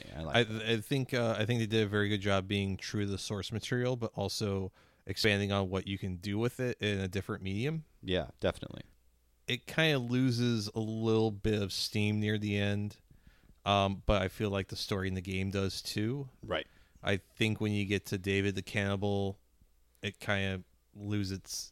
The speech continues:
Speaker 2: its,
Speaker 1: There's a,
Speaker 2: its
Speaker 1: there's peaks and valleys, yeah,
Speaker 2: it loses
Speaker 1: for sure.
Speaker 2: itself for a second, and the final episode is actually, the, I think, the shortest one in the entire season. It's, like, forty-five minutes.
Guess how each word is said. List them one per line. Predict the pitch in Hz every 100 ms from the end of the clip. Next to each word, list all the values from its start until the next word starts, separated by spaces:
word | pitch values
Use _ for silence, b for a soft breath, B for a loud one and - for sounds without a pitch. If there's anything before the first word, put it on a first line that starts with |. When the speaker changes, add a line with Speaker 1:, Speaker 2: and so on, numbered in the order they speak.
| _ 101
Speaker 2:
its, | 95 -
Speaker 1:
There's | 95
a, | 98
Speaker 2:
its | 80
Speaker 1:
there's | 104 87
peaks | - 110 -
and | 82
valleys, | 71 - 92 -
yeah, | 156
Speaker 2:
it | 151
loses | 165 147 135
Speaker 1:
for | 113
sure. | -
Speaker 2:
itself | 113 98
for | 110
a | 101
second, | - 107 - 104 101
and | 104 101 104
the |
final | - 123 123 110
episode | 107 110 123 117
is | 104
actually, | 98 - 107
the, | 101 -
I |
think, | 101 110 -
the | -
shortest | - 104 113 -
one | 104 104
in | 104
the |
entire | 104 - 98 95
season. | - 101 107
It's, | 107
like, | 98 -
forty-five | - 98 95 98 110 98
minutes. | 98 98 110 -